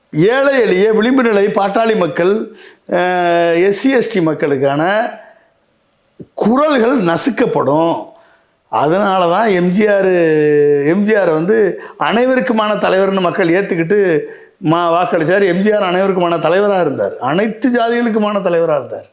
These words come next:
ஜெயலலிதாவை ஏத்துக்கிட்டாங்க, கலைஞரை ஏத்துக்கிட்டாங்க, இன்னைக்கு ஸ்டாலின் ஏத்துக்கிட்டு இருக்காங்க. புரிஞ்சுக்கிட்டீங்களா உங்களுக்கு? அதுதான் இங்கே காரணம்.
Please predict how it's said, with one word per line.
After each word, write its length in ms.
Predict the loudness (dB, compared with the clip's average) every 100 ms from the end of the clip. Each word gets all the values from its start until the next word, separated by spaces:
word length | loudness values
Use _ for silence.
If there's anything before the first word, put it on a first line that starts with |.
| _ _ _ _ _ _ _ _ _ -2
ஜெயலலிதாவை 520 | 0 2 2 2 2
ஏத்துக்கிட்டாங்க, 460 | 0 0 -2 -2 0
கலைஞரை 380 | 0 2 2 0
ஏத்துக்கிட்டாங்க, 480 | 0 -2 -2 -4 -8 -12 -20 _ _ _ _ -20 _
இன்னைக்கு 260 | -4 0 0
ஸ்டாலின் 460 | 0 0 0 0 0
ஏத்துக்கிட்டு 300 | -2 -2 -2
இருக்காங்க. 500 | -2 -4 -8 -14 -20 _ _ _ _ _ _ _ _ _ _ _ _ _ _ _ _ _ -4
புரிஞ்சுக்கிட்டீங்களா 460 | 0 0 0 0
உங்களுக்கு? 420 | 0 0 0 0
அதுதான் 560 | 0 2 2 2 0 0
இங்கே 160 | 2 2
காரணம். 500 | 0 -4 -8 -16